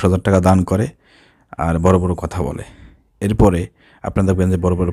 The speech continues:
পাঞ্জাবি পরছে, জুব্বা পরছে, মাথায় টুপি পরছে,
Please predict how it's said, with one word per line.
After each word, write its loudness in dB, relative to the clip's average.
পাঞ্জাবি 2
পরছে, -6
জুব্বা 2
পরছে, -4
মাথায় -6
টুপি 6
পরছে, -6